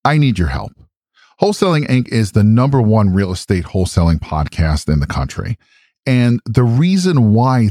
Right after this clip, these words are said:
thousands and thousands of people listen to the show is because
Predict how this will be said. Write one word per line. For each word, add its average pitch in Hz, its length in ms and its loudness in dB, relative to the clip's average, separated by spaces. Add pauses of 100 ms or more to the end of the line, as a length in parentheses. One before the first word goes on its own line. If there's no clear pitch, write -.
(160)
thousands 117 580 0
and 95 220 2
thousands 98 440 -2
of 90 140 -2
people 87 540 0
listen 95 300 0
to - 120 -4
the 76 140 -4
show 95 540 -2 (480)
is 123 180 -2
because 131 640 -2